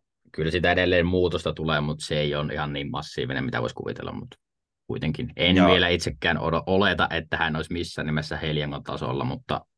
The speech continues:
Speaker 1: hän on vaan pelannut hyvin nyt tässä alkukaudesta, niin ei voi, ei voi niin sanotusti minkään, että täytyy olettaa, että hän,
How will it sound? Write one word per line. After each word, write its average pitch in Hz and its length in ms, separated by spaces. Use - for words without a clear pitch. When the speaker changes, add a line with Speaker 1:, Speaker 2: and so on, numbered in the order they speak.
Speaker 1:
hän 82 140
on 78 60
vaan 90 120
pelannut 92 320
hyvin 87 180
nyt 78 120
tässä 73 200
alkukaudesta, 71 440
niin 62 120
ei 73 140
voi, 78 120
ei 92 200
voi 98 160
niin 98 180
sanotusti 87 340
minkään, 87 500
että 73 200
täytyy 85 360
olettaa, 87 420
että - 180
hän, 82 220